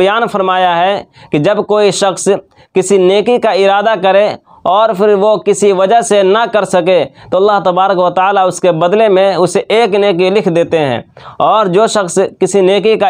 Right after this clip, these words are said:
ارادہ کرے پھر اسے پورا کر لے تو اللہ تبارک و تعالیٰ اس کی نیکی کے بدلے دس گنا سے لے کر کے سات سو گنا یا اس سے بھی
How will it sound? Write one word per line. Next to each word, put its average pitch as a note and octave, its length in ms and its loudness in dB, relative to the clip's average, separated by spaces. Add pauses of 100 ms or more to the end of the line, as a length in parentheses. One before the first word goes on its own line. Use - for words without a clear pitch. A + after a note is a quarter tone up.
ارادہ G3+ 380 0
کرے F#3+ 260 2 (240)
پھر G#3 100 2
اسے G3+ 260 2 (140)
پورا A3 320 0
کر G3 140 0
لے F#3+ 220 2 (260)
تو E3+ 100 -2
اللہ F#3+ 300 0
تبارک F#3 320 0
و F3+ 100 0 (100)
تعالیٰ F#3+ 340 0
اس E3+ 120 -8
کی E3+ 80 -2
نیکی G3 420 2
کے G#3 100 0 (120)
بدلے F3+ 260 2 (520)
دس F3+ 240 0
گنا G3+ 240 2 (480)
سے E3+ 120 -2
لے G#3+ 180 2
کر G#3+ 200 0
کے G3+ 120 2 (140)
سات G#3 260 0
سو G3+ 180 0
گنا G3 260 0
یا F#3+ 140 2
اس G#3 180 -4
سے B3 120 2
بھی A3 140 2